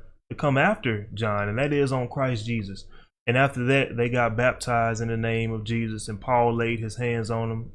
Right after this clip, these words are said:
and they got the gift of the Holy Ghost for speaking in tongues. So it's definitely, definitely important. Um, Jesus told Nicodemus, "Except a man be born again, he should not enter." Born again of the water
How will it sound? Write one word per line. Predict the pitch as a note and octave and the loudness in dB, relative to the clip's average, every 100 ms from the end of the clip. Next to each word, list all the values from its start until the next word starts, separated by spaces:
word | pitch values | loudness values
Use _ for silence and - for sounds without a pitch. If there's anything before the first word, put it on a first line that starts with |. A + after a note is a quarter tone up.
| - | -8
and | G#2+ G#2+ G#2+ | -4 -4 -2
they | A2+ | -2
got | A2+ G#2 | 0 -2
the | G#2 | -4
gift | A2+ A2 A2 | -6 -6 -6
of | G#2+ | -6
the | G#2+ | -4
Holy | G#2+ G2+ | -4 -4
Ghost | G2+ G2+ G2+ | -4 -6 -8
for | - | -12
speaking | - A2+ G#2 | -8 -8 -6
in | G#2 G2+ | -8 -8
tongues. | G#2+ G2+ G2 - | -8 -8 -8 -4
So | A#2+ A2+ - - _ | -4 -4 -10 -20 _
it's | A#2+ | -4
definitely, | G#2+ D#3 D#3+ C#3 A2+ G2 - - - A2 | 6 6 6 2 -2 -4 -12 -20 -14 -4
definitely | G2+ - - A#2 | 0 0 -2 -4
important. | G#2+ G#2 A#2+ A2 G#2+ G2+ - | -4 -2 -2 0 -2 -8 -10
Um, | A2 G#2+ G#2 G#2 | -6 -4 -4 -2
Jesus | A#2+ B2 A2+ | 0 0 0
told | - A#2+ A#2+ | 2 4 4
Nicodemus, | A#2+ A#2 A2 C3 G#2+ - | 0 0 0 2 0 -4
"Except | G#2 - - C#3+ - | -8 -6 -2 0 0
a | A#2+ | -2
man | A#2 A#2+ A#2+ | 2 2 2
be | A#2 | 0
born | A2+ A#2+ A#2 | 0 2 2
again, | G#2+ A#2+ A#2 A2+ | 0 0 0 0
he | |
should | G#2+ A#2+ | -2 -2
not | A#2 A2+ | 0 0
enter." | A#2 A2 - - - - _ _ _ _ _ _ - | 0 -2 -6 -16 -20 -20 _ _ _ _ _ _ -2
Born | A#2+ A#2 | 2 2
again | A2+ B2 | 2 4
of | A#2 G#2+ | 4 2
the | |
water | G2+ A2 C3 B2 G#2 | 0 4 4 4 0